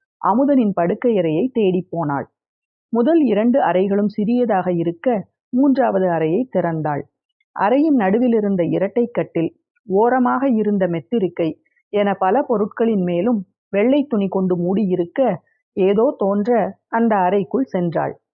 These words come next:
அமுதனும் வேதவல்லியும் இருந்த அறை அதுவாகத்தான் இருக்கும் என தோன்றியது அவளுக்கு. அங்கிருந்த பெரிய மர அலமாரியின் அருகே சென்று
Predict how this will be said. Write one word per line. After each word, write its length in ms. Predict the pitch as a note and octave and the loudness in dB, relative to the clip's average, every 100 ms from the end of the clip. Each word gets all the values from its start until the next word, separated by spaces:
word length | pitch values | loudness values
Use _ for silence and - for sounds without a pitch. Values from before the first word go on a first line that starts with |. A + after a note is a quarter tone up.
| _ _ _ - | _ _ _ -4
அமுதனும் 480 | G#3 C#4 D#4 D4 A#3 | 0 2 2 2 2
வேதவல்லியும் 680 | G3 G#3+ A#3 A3 G3+ F#3 F3 | 2 2 2 0 0 -2 -2
இருந்த 360 | F3 F3+ F#3+ F3 | -2 -2 0 0
அறை 280 | F3 A#3+ G#3 - _ _ F3 | 0 0 -2 -8 _ _ -2
அதுவாகத்தான் 720 | F#3+ A#3+ A#3+ A3+ A#3+ B3 D4 | 0 2 2 2 0 0 0
இருக்கும் 420 | G#3+ G#3+ - A#3 | 0 -2 -2 -2
என 220 | G3 F#3 | 0 -2
தோன்றியது 580 | F3+ F#3 A3 G#3+ F3 F#3 A3+ | -2 0 0 0 0 0 0
அவளுக்கு. 500 | E3 D3+ - - - _ _ _ _ _ | 0 -2 -6 -12 -14 _ _ _ _ _
அங்கிருந்த 580 | A3 A3+ A3 A#3 D4+ C#4 | -2 2 2 2 2 2
பெரிய 420 | F#3 F#3 B3+ C#4 | 2 2 2 2
மர 320 | F3+ F3+ A#3 | 2 2 0
அலமாரியின் 600 | F#3+ F#3+ G3 F#3 F3+ F3 | 0 0 0 0 0 -2
அருகே 420 | - E3 A3 A3+ G#3+ | -2 -2 0 0 -2
சென்று 420 | F#3+ F3 A3 | -2 -4 -2